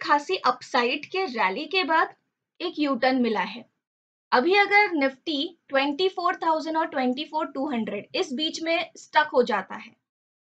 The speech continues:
तो consolidation होगा, लेकिन अगर एक और selling pressure witness हो जाता है यहाँ पर इस level तक ट्वेंटी थ्री एट हंड्रेड, एट फिफ्टी तक, तो यहाँ से एक buying opportunity के तौर पे हम ले सकते हैं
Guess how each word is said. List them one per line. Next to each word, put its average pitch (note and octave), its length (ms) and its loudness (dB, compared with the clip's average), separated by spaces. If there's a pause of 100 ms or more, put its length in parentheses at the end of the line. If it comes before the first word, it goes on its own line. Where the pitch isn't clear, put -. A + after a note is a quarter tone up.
(180)
तो F#4+ 80 2
consolidation C4 840 4
होगा, G3 260 -8
लेकिन B3+ 440 0 (100)
अगर C4+ 280 4 (140)
एक C4+ 280 0
और E4 220 6
selling D#4 560 0
pressure C#4+ 500 2 (160)
witness B3+ 460 -4
हो A#3 100 2
जाता A#3 300 0
है C4+ 160 -2
यहाँ A#3+ 300 0
पर A#3+ 160 -2 (120)
इस C4+ 440 -8
level B3+ 320 2
तक G#3+ 220 -4
ट्वेंटी B3 360 -2
थ्री D4 200 -8 (160)
एट B3+ 220 4
हंड्रेड, B3 360 -2
एट A#3 300 -6
फिफ्टी G3+ 400 -18
तक, - 180 -20 (800)
तो F4+ 120 2
यहाँ E4+ 300 4
से G4 200 0
एक G#4 160 -2 (120)
buying C#4+ 360 2
opportunity D4 680 0
के E4+ 160 -6
तौर C4 280 2
पे C#4 140 -2
हम B3+ 220 -2
ले A3 160 -4
सकते A3+ 400 -6
हैं C#4+ 200 0